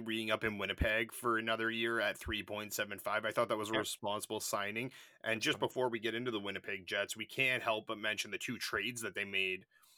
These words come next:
Speaker 1: uh, previous to that, uh, just before the draft, bringing in Brendan Dillon.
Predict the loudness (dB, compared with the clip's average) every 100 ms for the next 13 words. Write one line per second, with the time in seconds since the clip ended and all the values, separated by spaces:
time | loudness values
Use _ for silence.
0 | _ _ -2 0 0 0 0 2 -2 -2
1 | 0 2 2 0 -2 -4 -2 0 -2 -2
2 | -6 -4 -4 -4 -6 -4 -4 0 2 4
3 | 4 2 -2 -4 -4 -6 -6 -2 0 2
4 | 0 4 2 4 0 -2